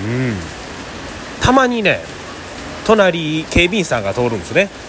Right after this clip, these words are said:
それがちょっと恥ずかしいというかね。うん。まあ、電話してる風を装ってます、今。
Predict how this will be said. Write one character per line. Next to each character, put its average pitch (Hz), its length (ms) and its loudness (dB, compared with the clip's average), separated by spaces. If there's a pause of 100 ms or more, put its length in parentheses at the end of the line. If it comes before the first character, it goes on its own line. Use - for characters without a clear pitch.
(680)
そ - 120 4
れ 269 60 6
が 254 60 6
ち - 80 2
ょ 254 40 4
っ - 20 -2
と 190 60 -2
恥 160 160 0
ず - 40 -10
か 156 80 6
し 120 160 -2
い 98 120 -4
と 98 100 -4
い 92 60 -2
う 85 40 -6
か - 80 -10
ね。 98 180 -6 (400)
う 117 40 -8
ん。 117 40 -4 (1160)
ま - 40 4
あ、 - 40 0
電 262 180 4
話 247 120 4
し - 140 0
て 247 120 4
る 226 440 2 (440)
風 233 840 4
を 240 120 8
装 190 260 4
っ 160 40 0
て 147 120 2
ま 135 120 2
す、 135 120 -4
今。 92 240 -4